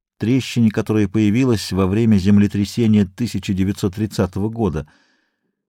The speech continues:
Как сейчас помню ту ночь, мы были в постели.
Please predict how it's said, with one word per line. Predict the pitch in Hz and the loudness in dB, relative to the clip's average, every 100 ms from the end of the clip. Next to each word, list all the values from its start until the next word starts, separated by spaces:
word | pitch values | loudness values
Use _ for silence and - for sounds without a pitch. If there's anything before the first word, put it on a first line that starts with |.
| _ | _
Как | - - | -14 -14
сейчас | - - 95 | -10 -4 -4
помню | - 101 87 | -2 -2 -2
ту | 78 90 | -4 -4
ночь, | 90 139 - | -2 -4 -6
мы | 92 82 | -6 -4
были | 87 | -4
в | 82 | -6
постели. | - 78 - - 113 131 | -8 -12 -10 -4 -4 -6